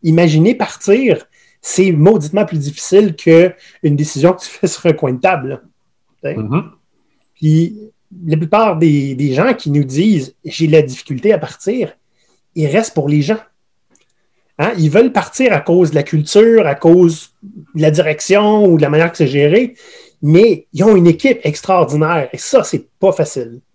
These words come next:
Speaker 1: C'est une décision, tu te sens comme un traître.
Speaker 2: Ouais. Puis,
Speaker 1: Mm.
Speaker 2: des fois, le problème n'est pas là. Des fois, c'est juste que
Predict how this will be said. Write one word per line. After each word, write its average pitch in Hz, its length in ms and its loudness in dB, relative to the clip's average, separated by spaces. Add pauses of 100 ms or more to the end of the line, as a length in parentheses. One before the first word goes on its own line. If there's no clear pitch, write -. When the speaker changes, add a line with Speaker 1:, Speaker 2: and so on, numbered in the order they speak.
(120)
Speaker 1:
C'est 165 240 -4
une 156 200 0
décision, 190 720 0 (220)
tu - 100 -8
te - 60 -10
sens 247 120 0
comme 208 140 2
un 151 80 4
traître. - 640 -6 (680)
Speaker 2:
Ouais. 156 360 2 (600)
Puis, 160 160 2
Speaker 1:
Mm. 156 120 -8 (220)
Speaker 2:
des 151 200 4
fois, 220 320 2
le 202 200 0
problème 202 380 0
n'est 165 80 0
pas 151 180 2
là. 214 140 2
Des 151 180 4
fois, 262 280 -2
c'est 147 220 2
juste 240 380 0
que 196 220 0